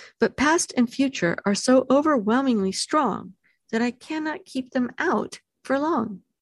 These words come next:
The time-bound mode of consciousness is deeply embedded in the human psyche, but what we are doing here is a part of a profound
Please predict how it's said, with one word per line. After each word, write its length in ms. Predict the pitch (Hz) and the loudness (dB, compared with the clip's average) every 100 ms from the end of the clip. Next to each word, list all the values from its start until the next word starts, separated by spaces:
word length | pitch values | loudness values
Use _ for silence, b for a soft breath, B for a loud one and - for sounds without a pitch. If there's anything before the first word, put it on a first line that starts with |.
| _ _ _ _ _ _ _ _ B B B | _ _ _ _ _ _ _ _ B B B
The 60 | 254 | -6
time-bound 640 | 254 311 370 370 294 269 | -2 2 4 6 4 4
mode 220 | 226 220 | 4 4
of 160 | 214 - | 4 2
consciousness 560 | 214 185 175 - 190 - | 0 0 -2 -2 0 2
is 160 | 190 | -2
deeply 500 | - 262 285 294 285 | 2 0 0 -4 -4
embedded 520 | 220 196 170 175 170 - | -4 -2 -4 -4 -6 -6
in 140 | 190 | -4
the 80 | 180 | -4
human 360 | 185 220 214 214 | -2 0 0 0
psyche, 580 | - 175 170 185 - _ _ _ _ _ _ _ - | -2 -2 -4 -10 -10 _ _ _ _ _ _ _ -2
but 180 | 233 | -2
what 280 | - 269 381 | 0 -2 2
we 120 | 392 | 2
are 80 | 339 | 2
doing 280 | 262 233 220 | 2 0 2
here 600 | 226 - 392 220 143 - _ _ B B B - | -2 2 4 6 2 -4 _ _ B B B 0
is 160 | 226 | 2
a 60 | 214 | 2
part 400 | - 240 269 - | -2 0 0 0
of 100 | 226 | -4
a 80 | 202 | -4
profound 760 | - 190 - 240 277 294 294 | -4 -12 -8 -6 -4 -6 -8